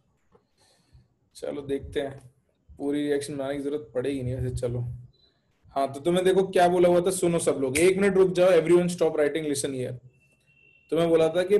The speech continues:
percentage by volume of C four H ten in a gaseous mixture of C four H ten, C H four and C O is forty। तो चालीस परसेंट है percentage mixture में, और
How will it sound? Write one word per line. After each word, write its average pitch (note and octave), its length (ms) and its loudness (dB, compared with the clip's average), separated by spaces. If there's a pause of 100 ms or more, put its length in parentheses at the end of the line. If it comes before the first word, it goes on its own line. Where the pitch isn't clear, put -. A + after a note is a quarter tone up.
percentage F3+ 1120 0
by F3+ 160 4
volume D#3+ 340 2
of F3+ 100 -2
C F3 180 -6
four E3+ 140 -2
H D#3+ 120 -4
ten F3 100 -8
in F3 60 -2
a E3 80 -4
gaseous D3+ 460 -2
mixture D#3 380 -4
of E3+ 120 0
C D#3+ 200 -8
four E3+ 180 -4
H D#3+ 120 -4
ten, E3+ 180 -6
C D#3 180 -6
H D#3 100 -8
four D#3+ 140 -8
and D#3+ 100 -8
C D3+ 180 -6
O E3 100 -2
is E3 160 -6
forty। C3 420 -6 (1400)
तो B2+ 80 -12
चालीस C#3+ 380 0
परसेंट E3 440 -2
है E3+ 100 0
percentage D#3 720 -2 (2000)
mixture C3+ 440 -2
में, D3 260 -6 (1120)
और D3+ 240 0